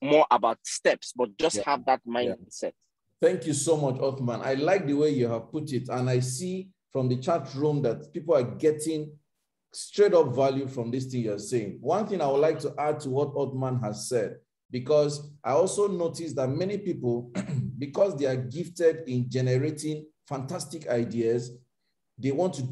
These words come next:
Speaker 2: now he's saying the law of, you know, taking action, and then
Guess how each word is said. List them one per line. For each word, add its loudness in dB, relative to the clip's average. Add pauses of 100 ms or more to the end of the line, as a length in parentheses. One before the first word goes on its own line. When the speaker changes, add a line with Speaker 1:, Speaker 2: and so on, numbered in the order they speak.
Speaker 2:
now 0
he's -2
saying -4 (200)
the 0
law 4
of, -14 (400)
you -2
know, 2
taking -4
action, -2 (240)
and 0
then 0